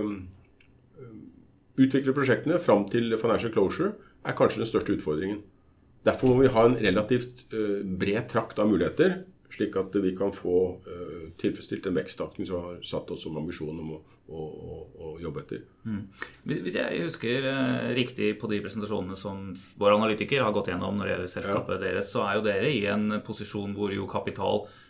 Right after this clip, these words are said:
Speaker 2: kan flyte ut av selskapet, altså at det er utbyttesituasjon, mer enn at man, eh, trenger, eh, mye nytt, eh, stemmer det?
Speaker 1: Altså, vi, før vi, eh, gikk på børs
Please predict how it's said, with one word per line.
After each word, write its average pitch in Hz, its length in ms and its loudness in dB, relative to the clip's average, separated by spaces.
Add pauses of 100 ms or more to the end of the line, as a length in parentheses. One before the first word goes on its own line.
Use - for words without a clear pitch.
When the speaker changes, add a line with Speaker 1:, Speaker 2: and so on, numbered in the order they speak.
(100)
Speaker 2:
kan 107 180 -2
flyte 101 360 -4
ut 135 280 0
av - 60 -4
selskapet, 107 420 -2
altså 104 160 -2
at 104 60 -10
det 104 100 2
er 101 260 2
utbyttesituasjon, 127 920 -4
mer 104 200 0 (100)
enn 104 120 -4
at 104 140 -8
man, 104 280 -2
eh, 104 220 -2
trenger, 101 520 0
eh, 101 600 -6
mye 98 200 -6
nytt, 98 300 -6
eh, 104 260 -2
stemmer 110 240 -2
det? 214 140 -2 (920)
Speaker 1:
Altså, 151 240 10
vi, 147 140 8 (280)
før 117 320 8
vi, 135 120 2 (100)
eh, 113 600 0 (120)
gikk 110 300 -4
på 117 100 -2
børs 110 280 4